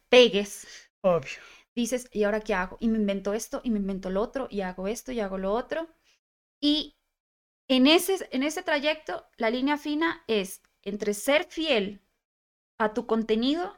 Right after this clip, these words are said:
Speaker 2: Ajá.
Speaker 1: pero potenciar nuevas herramientas o nuevas formas, o ser todo lo contrario, ¿no? Decir,
Speaker 2: Ya.
Speaker 1: "No, ya nada, es que esto me gusta, pero no pega, y mejor me voy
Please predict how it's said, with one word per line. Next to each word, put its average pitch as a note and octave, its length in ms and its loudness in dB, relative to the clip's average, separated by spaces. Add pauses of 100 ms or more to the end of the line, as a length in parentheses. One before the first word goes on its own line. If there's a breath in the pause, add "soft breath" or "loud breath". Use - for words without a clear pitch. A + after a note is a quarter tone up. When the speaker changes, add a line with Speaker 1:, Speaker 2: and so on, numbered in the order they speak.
Speaker 2:
Ajá. F3+ 460 -4 (200)
Speaker 1:
pero A3 220 -2
potenciar A3+ 1000 2 (300)
nuevas C4+ 420 4
herramientas A#3+ 640 0
o G#3+ 40 -6
nuevas A#3+ 300 0
formas, F4+ 500 -4 (100)
o E4 180 8 (1300)
ser C#4 420 2 (680)
todo B3 180 6
lo A#3 80 2
contrario, F3+ 380 -2
¿no? G3 240 -4
Decir, A#3 420 -6
Speaker 2:
Ya. - 20 0
Speaker 1:
"No, A#3+ 180 0
ya A#3+ 140 -2
nada, A3+ 300 2
es - 140 -8
que G#3+ 320 -2
esto B3 220 -4
me A#3+ 120 -2
gusta, A3+ 260 -8
pero G3+ 160 -6
no G#3 220 -6
pega, B3 500 -2
y G#3+ 120 -6
mejor G3+ 280 -4
me G#3 120 -2
voy G#3 400 -4